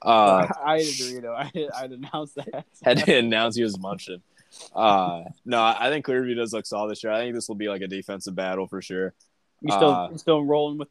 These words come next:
Speaker 2: the, uh, rolling with the boys? Roll-,
Speaker 1: Oh, yeah,
Speaker 2: <laughs> rolling
Speaker 1: the
Speaker 2: with the boys.
Speaker 1: Still rolling with the boy. Yeah, I, I got Black River winning this, though. Uh, I think it is a close game in the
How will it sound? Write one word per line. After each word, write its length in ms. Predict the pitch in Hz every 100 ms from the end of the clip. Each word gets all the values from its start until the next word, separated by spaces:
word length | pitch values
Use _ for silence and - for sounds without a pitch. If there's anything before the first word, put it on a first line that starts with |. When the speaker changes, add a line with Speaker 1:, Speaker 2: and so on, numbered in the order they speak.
| -
Speaker 2:
the, 200 | 135 131
uh, 320 | 123 120 117 135 _ - - _ _ _ _
rolling 340 | 139 135 131
with 100 | 131 -
the 60 |
boys? 500 | 123 131 135 127 - _ _ -
Roll-, 180 | 127 - 139 - -
Speaker 1:
Oh, 80 | 101
yeah, 80 |
Speaker 2:
<laughs> 60 | 98
rolling 40 |
Speaker 1:
the 220 | 101 190 160
Speaker 2:
with 80 | -
the 280 | 139 123
boys. 260 | 175 165 - -
Speaker 1:
Still 340 | - 147 147
rolling 200 | 127 156
with 100 | 185
the 80 | 147
boy. 320 | 127 117 143
Yeah, 440 | - 123 104 101 113
I, 80 | -
I 20 |
got 160 | 127 131
Black 160 | 120 110
River 240 | 107 107
winning 240 | 107 104 101
this, 200 | 101 -
though. 260 | 104 104 101 _ _
Uh, 400 | - 104 101 98 - _ _ _ _
I 60 | -
think 100 | 214
it 80 | 165
is 140 | 151
a 60 | 131
close 280 | - 123 -
game 180 | 117
in 40 |
the 80 | 113